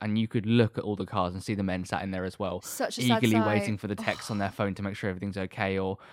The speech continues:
Speaker 1: it, it, it's horrible. It's really difficult, and I understand the reasons for having it in place initially. But when you start opening pubs and when you start opening
Speaker 2: Hairdressers.
Speaker 1: restaurants, eat out to help out,
Speaker 2: Yep.
Speaker 1: but a father isn't allowed to go into a scan, that, that is beyond unfair.
Speaker 2: It's,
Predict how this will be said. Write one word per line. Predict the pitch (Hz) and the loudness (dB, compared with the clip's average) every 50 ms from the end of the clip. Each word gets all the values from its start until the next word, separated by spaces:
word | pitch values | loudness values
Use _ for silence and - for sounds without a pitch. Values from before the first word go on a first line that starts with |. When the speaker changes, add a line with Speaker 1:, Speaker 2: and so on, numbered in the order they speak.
| - - - _ - - - _ _ | -20 -20 -20 _ -20 -20 -20 _ _
Speaker 1:
it, | - 139 - | -8 -8 -6
it, | - | -6
it's | 110 101 - 82 - 135 135 - - | -10 -10 -10 -8 -6 -6 -6 -6 -6
horrible. | - - - - - 135 123 117 98 - 78 - - _ | -14 -14 -6 2 6 8 8 8 6 4 -4 -10 -12 _
It's | - - 117 - - | -6 -4 -4 -4 -4
really | 131 131 139 147 143 139 127 | -6 -2 0 2 4 4 4
difficult, | 110 135 131 - - 107 - | 2 0 -2 -2 -6 -6 -2
and | 98 113 | 0 2
I | 120 127 | 4 4
understand | 135 139 131 - - 131 123 | 4 2 2 2 2 2 2
the | 120 110 | 2 2
reasons | 117 113 110 113 104 | 2 2 0 0 -4
for | - | -4
having | 104 107 98 95 101 98 | -2 -2 0 0 0 -2
it | 92 76 | -2 -4
in | 92 | -6
place | - 107 101 92 - - | -4 -4 -4 -4 -4 -4
initially. | 98 92 - - - 65 65 69 - - - - _ _ _ _ | -6 -6 -6 -6 -8 -8 -8 -8 -10 -12 -20 -20 _ _ _ _
But | 113 | -4
when | 104 123 135 143 | 0 2 4 4
you | 147 139 | 4 2
start | 139 - 151 143 - | 2 2 2 4 4
opening | 131 135 - 123 120 117 117 | 2 0 2 0 0 0 0
pubs | 110 - 98 73 71 - - - - - _ _ _ - | 0 -2 -4 -4 -4 -6 -10 -16 -16 -18 _ _ _ -2
and | 120 110 | 2 2
when | 113 110 | 4 4
you | 113 117 | 2 2
start | 113 - 127 110 110 - 107 110 | 2 2 2 2 4 2 2 -2
opening | 107 - 104 104 101 98 98 98 95 - - - - - - | -2 -2 -2 -2 -2 0 -2 -4 -6 -8 -10 -20 -20 -20 -4
Speaker 2:
Hairdressers. | - 254 247 240 233 226 226 - 233 214 | 2 4 6 8 8 6 6 4 2 4
Speaker 1:
restaurants, | 202 185 190 190 - - - - - _ _ _ _ | 4 4 2 0 -2 -6 -8 -10 -12 _ _ _ _
eat | 127 131 104 | 0 2 2
out | 104 113 85 - | 2 0 0 -2
to | 113 | -2
help | 113 117 110 107 - - | 0 0 0 0 0 0
out, | 90 80 | 0 0
Speaker 2:
Yep. | 185 180 - _ _ _ _ _ _ | 0 -2 -4 _ _ _ _ _ _
Speaker 1:
but | - 113 - | 0 2 2
a | 98 | 0
father | - - 127 107 104 104 104 | 2 4 4 6 6 4 2
isn't | 98 110 90 | 0 -2 -2
allowed | 101 98 98 - | -2 -2 -2 -2
to | - | -2
go | - 107 | -2 -2
into | 101 98 95 101 92 | -2 -2 -2 -4 -6
a | 92 | -6
scan, | - - 123 101 82 82 87 92 | -6 -2 -2 -2 -2 -2 -6 -2
that, | 87 120 120 - - - _ _ _ _ _ _ _ _ | 0 2 2 2 0 -6 _ _ _ _ _ _ _ _
that | 123 123 - | -2 -2 0
is | 135 120 107 | 0 -2 -2
beyond | - - 113 110 107 101 101 98 104 101 | 0 2 4 4 4 4 4 2 2 0
unfair. | - 90 90 87 - - 82 73 - - 120 - _ _ _ | -2 -2 -4 -8 -6 -6 -6 -4 -6 -8 -12 -14 _ _ _
Speaker 2:
It's, | 277 277 - | -6 -6 -6